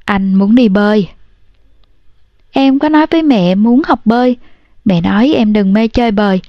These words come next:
Lúc nhỏ em từng bỏ bê việc học vì bơi lội. Sao em không nhớ nhỉ? Em đừng hỏi mẹ,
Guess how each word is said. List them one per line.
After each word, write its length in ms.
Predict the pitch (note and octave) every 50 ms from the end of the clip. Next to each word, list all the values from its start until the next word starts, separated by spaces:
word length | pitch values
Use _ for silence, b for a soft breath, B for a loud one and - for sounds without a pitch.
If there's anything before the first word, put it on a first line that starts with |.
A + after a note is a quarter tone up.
| b b b b b b b -
Lúc 200 | D#4 D#4+ - D4
nhỏ 300 | C4+ A#3+ G#3 G3 G#3+ C4+
em 280 | - C#4 C4 B3 A#3+
từng 180 | - A#3+ G#3+ G3
bỏ 160 | G#3 G#3 G3+
bê 220 | G#3+ B3+ B3+ B3
việc 240 | A#3 - A3+ G3+ -
học 200 | - A3+ G#3 G3 -
vì 120 | - G#3
bơi 200 | G3 G#3 B3 B3+
lội. 320 | B3 B3 A#3 G3+ F#3 G3 A3 - - - - _ _ _ _ _ _ _
Sao 480 | - - - - C#4 C4 B3+ B3+ B3+ C4
em 200 | - - B3+ C4
không 220 | - - C#4 C4
nhớ 260 | C4 C4 C4 C4+ D4+ F#4 F#4
nhỉ? 240 | D#4 G#3+ G#3 B3 - _ _ - _ _ _ _ _ _ _ _ _ _ _ _ _ _ _ _ _ _ _ _ _ _ _ _ -
Em 260 | - G3+ G3 F#3 F#3
đừng 140 | F3+ F3 D3+
hỏi 180 | F3+ E3+ F3+
mẹ, 380 | G3+ A3+ A#3+ G3 E3 E3+ F3+